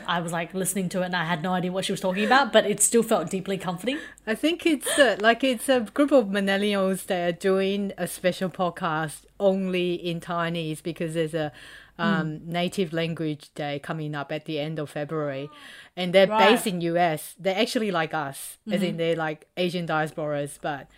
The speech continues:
Speaker 1: Nice.
Speaker 2: she,
Speaker 1: Yeah.
Speaker 2: she does a Mandarin podcast, but only in that episode that she had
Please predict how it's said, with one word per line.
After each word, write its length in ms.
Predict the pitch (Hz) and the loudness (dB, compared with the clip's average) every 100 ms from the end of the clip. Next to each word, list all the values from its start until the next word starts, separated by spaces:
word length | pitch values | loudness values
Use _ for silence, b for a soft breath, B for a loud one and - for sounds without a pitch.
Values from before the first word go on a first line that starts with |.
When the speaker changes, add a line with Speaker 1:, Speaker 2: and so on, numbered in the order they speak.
| b | b
Speaker 1:
Nice. 220 | 196 190 160 | -4 -2 0
Speaker 2:
she, 320 | 190 175 170 | 0 2 2
Speaker 1:
Yeah. 200 | 185 175 | 0 -4
Speaker 2:
she 240 | - 185 | -4 -4
does 460 | 165 180 170 180 - 185 | -2 -2 0 -2 -8 -4
a 640 | 170 156 151 147 139 139 | -2 -2 -4 -6 -8 -12
Mandarin 540 | 160 175 214 170 160 156 | -6 -6 -2 -2 -2 -4
podcast, 560 | 160 151 165 139 139 - | -6 -6 -6 -6 -8 -6
but 140 | 160 | -2
only 340 | 185 190 190 180 | 2 2 0 -2
in 240 | 165 160 | -4 -6
that 300 | 147 135 143 _ _ | -6 -8 -12 _ _
episode 600 | 185 220 190 160 143 151 - b b _ | -4 -4 -6 -4 -4 -6 -12 b b _
that 160 | 151 | -8
she 240 | 135 185 165 | -6 -6 -6
had 240 | 165 151 | -6 -10